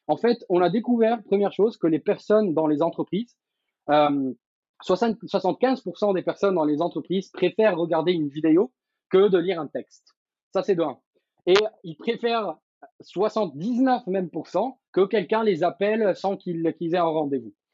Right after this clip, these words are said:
Donc ça, c'est un, très important à garder en tête. Et deuxième chose, ce qu'on a découvert aussi, c'est que la vidéo va créer une, un genre d'émotion.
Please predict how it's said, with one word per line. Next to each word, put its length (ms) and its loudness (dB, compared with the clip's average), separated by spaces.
Donc 160 -2
ça, 160 0
c'est 120 0
un, 100 2
très 260 0
important 400 0
à 120 0
garder 260 0
en 140 -6
tête. 200 -8
Et 80 0
deuxième 380 4
chose, 300 -2
ce 120 -4
qu'on 160 2
a 40 0
découvert 380 0
aussi, 340 -4
c'est 120 0
que 80 0
la 160 4
vidéo 540 -2
va 160 0
créer 580 0
une, 260 0
un 140 0
genre 220 2
d'émotion. 500 -2